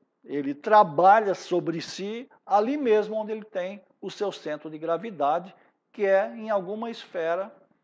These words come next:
soterrada, ou seja, do mundo inferior. Então, para entender o que Judas faz, é mais ou menos o que nós fazemos hoje aqui. Ele tem uma escola e mantém todo um trabalho de ajuda espiritual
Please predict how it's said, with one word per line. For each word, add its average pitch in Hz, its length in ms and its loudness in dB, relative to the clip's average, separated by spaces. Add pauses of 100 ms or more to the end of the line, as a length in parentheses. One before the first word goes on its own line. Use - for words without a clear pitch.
(760)
soterrada, 175 760 -4
ou 113 60 -14
seja, - 360 -14
do 160 220 -10
mundo 143 280 -8
inferior. - 460 -14 (680)
Então, 160 540 -4
para 151 200 -4
entender 139 460 -8
o 135 120 -8
que - 160 -12
Judas 131 360 -10
faz, 233 360 -6 (1300)
é 208 140 -2
mais 190 260 2
ou 190 80 -4
menos 170 260 -8
o 165 80 -12
que 202 140 -12
nós 139 240 -6
fazemos 135 580 -10
hoje 120 260 -10
aqui. - 320 -20 (340)
Ele 143 260 -16
tem 123 240 -10
uma 127 160 -10
escola 208 560 -10
e 180 140 -14
mantém 180 480 -12
todo 196 340 -6
um 170 140 -14
trabalho 143 640 -6
de 127 380 -10 (120)
ajuda 127 680 -10
espiritual 117 1000 -12